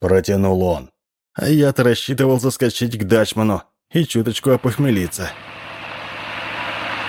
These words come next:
На поиски чего-нибудь похожего на посадочную полосу ушел почти целый час.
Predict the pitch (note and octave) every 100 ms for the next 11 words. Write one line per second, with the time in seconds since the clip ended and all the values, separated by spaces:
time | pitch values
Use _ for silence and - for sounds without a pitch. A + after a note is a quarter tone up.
0 | - - - - - - - - - -
1 | - - - - - - - - - -
2 | F#2 G2 C#3+ D3+ G#2 - G2 - G2 A#2+
3 | G#2+ F#2+ G#2 B2 - G2 - A#2 A2+ F#2+
4 | F#2 F2+ F#2 E2+ A#2+ - A2+ G#2 F2+ -
5 | F#2 E2+ - A2 G#2+ F2+ G2+ - G#2+ -
6 | F#2+ F#2+ F#2+ E2+ - E2+ - F2 E2 D#2+
7 | - D2+ C2 -